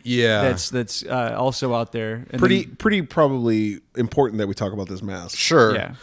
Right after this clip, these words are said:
Speaker 1: So, like, uh, you know, with a lot of our listeners out there and us as well, we go see the movies, and we see a lot of,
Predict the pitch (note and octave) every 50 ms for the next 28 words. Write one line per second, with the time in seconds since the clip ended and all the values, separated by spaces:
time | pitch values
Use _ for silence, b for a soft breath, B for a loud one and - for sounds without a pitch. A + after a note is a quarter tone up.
0 | B B - - - C4 B3+ B3+ B3 A#3+ A#3 G#3 - - - G#3 G#3 F#3+ C3+ -
1 | F3 G3+ G#3 G3+ G#3+ G#3+ G#3 G3 G#3 F#3+ - - - - - _ - F3 F3+ F#3+
2 | G3+ A3 G#3 A3 F#3+ E3 D#3+ D#3+ D3+ - D#3 D3+ C3 D3 C#3 C3+ - C#3+ C#3 C#3
3 | C#3 C#3 C3+ - - B2 A#2+ A#2+ C3 B2+ - - C3+ G#2+ A#2 B2+ B2+ B2+ B2+ B2+
4 | B2 G#2+ - _ _ _ _ - A2 C#3 C3+ D3 D#3 C#3+ - - D3+ C#3 B2 B2+
5 | C3+ C#3 C3+ C#3 C#3 B2 - - C3 D3 D#3 D3+ - - F#3+ F#3+ F#3 E3+ D#3 D3+
6 | C#3+ D3 D3 D3+ D3+ D3+ D3 D3 C#3+ B2+ - -